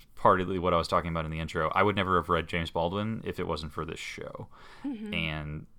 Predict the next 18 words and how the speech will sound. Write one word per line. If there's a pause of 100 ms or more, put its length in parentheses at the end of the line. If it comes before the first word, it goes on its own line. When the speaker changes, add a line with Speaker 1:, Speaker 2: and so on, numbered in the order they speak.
(140)
Speaker 1:
that's
part
of (440)
one
of
my
big
takeaways,
is (880)
the
way
that
he
talks
about (180)
family
and
love